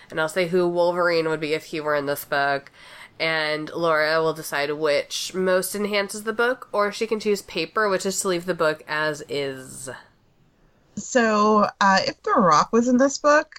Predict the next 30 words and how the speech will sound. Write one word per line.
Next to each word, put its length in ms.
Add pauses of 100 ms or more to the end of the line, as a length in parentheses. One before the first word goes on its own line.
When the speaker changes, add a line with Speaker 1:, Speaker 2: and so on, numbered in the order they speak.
Speaker 2:
he 320
would 200
just 340
play 180
Mister 360
Monroe 360
in 100
an 160
adaptation, 960 (100)
um, 300
because 220
a 60
cameo 400
by 140
The 120
Rock 260
is 120
really 220
all 160
you 100
can 140
do 120
to 80
make 300
this 180
book 240
better, 400
aside 360
from 140
maybe, 420